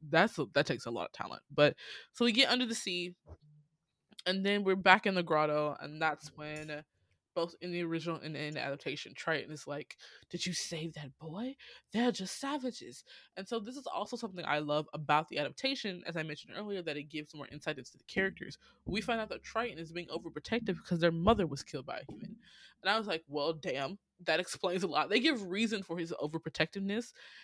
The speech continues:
and we're not just, um, left to assume he's just being overprotective because he's the father of seven girls. But, um, he's like, and she's just like, "He's not like that." Um,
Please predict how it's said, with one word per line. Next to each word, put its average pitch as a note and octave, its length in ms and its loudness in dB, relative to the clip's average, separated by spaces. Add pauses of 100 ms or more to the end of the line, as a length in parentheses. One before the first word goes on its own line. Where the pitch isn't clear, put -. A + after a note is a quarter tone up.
(160)
and E3 120 -2
we're E3+ 120 -2
not E3 320 -2
just, D#3 640 -4
um, D3 400 -2
left D3 300 4
to - 80 0
assume D3 360 -2
he's D3 140 -6
just C#3 180 -8
being C3 120 -8
overprotective B2+ 600 -8
because - 320 -10
he's - 320 -14
the B2+ 120 -6
father B2+ 380 0
of - 200 -8 (140)
seven - 380 -4
girls. - 440 -12 (560)
But, D#3+ 380 2
um, D#3+ 480 -4 (440)
he's G#3+ 300 -10
like, E3 300 -8 (520)
and F#3 80 -6
she's A3+ 180 -4
just G#3+ 120 -6
like, E3 120 2
"He's D#3+ 260 -8
not C3+ 240 -4
like B3+ 300 2
that." B3 320 4 (480)
Um, D#3+ 420 -4